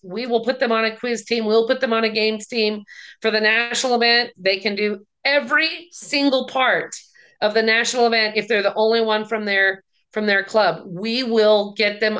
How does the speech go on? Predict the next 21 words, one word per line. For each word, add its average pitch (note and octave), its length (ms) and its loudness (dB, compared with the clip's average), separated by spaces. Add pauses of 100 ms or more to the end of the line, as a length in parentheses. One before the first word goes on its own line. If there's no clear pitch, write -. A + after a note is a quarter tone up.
a, F3+ 300 2 (180)
a F3 60 -6
place G#3+ 680 -4 (720)
to A3 200 0
belong G3+ 640 0 (300)
so G#3+ 160 0
that G#3 200 -2
they G#3+ 240 0
can G#3 300 -2
participate. G3 840 -4
And G3+ 140 -4
that's A3+ 440 -4 (100)
my A3 720 0
thing A3 200 0
that F#3+ 100 2
I F3+ 80 0
harp G#3 260 -2
on G#3 120 2
all G3 80 -2
the G3 100 -4
time. F3 300 -6